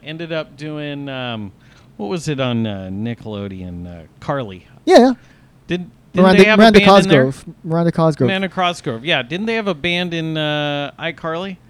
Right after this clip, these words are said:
Speaker 2: I don't think they had a band. Um, the, the one after that, uh, Victorious with, um,
Speaker 1: Yeah,
Speaker 2: the one
Speaker 1: they had a
Speaker 2: Ari-,
Speaker 1: band.
Speaker 2: with, with Ariana Grande. That
Speaker 1: Yeah.
Speaker 2: was, that was very musical, but I don't,
Speaker 1: Yes.
Speaker 2: I don't think Miranda Cosgrove had a band in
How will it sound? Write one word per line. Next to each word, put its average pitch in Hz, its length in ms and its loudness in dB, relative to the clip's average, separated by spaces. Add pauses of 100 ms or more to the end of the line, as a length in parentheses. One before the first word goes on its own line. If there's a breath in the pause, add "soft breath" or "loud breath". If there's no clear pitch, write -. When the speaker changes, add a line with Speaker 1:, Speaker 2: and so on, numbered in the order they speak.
(320 soft breath)
Speaker 2:
I 247 140 -2
don't 339 160 2
think 339 200 -2
they 262 100 6
had 196 160 6
a 147 80 4
band. 123 1120 -4
Um, 156 720 0
the, 180 120 4
the 165 520 8
one 208 260 6
after 214 380 4
that, 151 360 8 (460)
uh, 147 360 4
Victorious 214 840 6
with, 151 500 2
um, 135 460 0
Speaker 1:
Yeah, 175 360 4
Speaker 2:
the 185 60 8
one 185 80 10
Speaker 1:
they 190 80 10
had 190 160 12
a 202 60 12
Speaker 2:
Ari-, 202 160 6
Speaker 1:
band. 131 200 4
Speaker 2:
with, 160 140 -6
with 185 140 6
Ariana 175 320 8
Grande. 160 280 4
That 180 300 6
Speaker 1:
Yeah. 190 140 10
Speaker 2:
was, 165 140 6
that 196 100 8
was 170 120 8
very 160 160 8
musical, 131 720 2
but 123 240 -2
I 180 80 2
don't, 247 100 4
Speaker 1:
Yes. - 120 -4
Speaker 2:
I - 60 4
don't 294 100 4
think 208 240 4
Miranda 160 440 2
Cosgrove 143 420 2
had 135 160 0
a - 20 -2
band 123 340 -2
in 117 200 -4